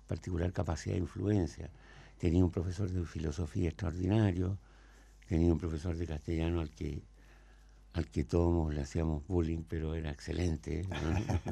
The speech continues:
<laughs> Eh, entonces, no, no, yo creo que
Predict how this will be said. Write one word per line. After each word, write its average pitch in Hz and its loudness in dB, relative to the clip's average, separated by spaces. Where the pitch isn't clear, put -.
<laughs> - -
Eh, 76 0
entonces, 107 6
no, 107 8
no, 120 8
yo 123 4
creo 131 8
que 117 4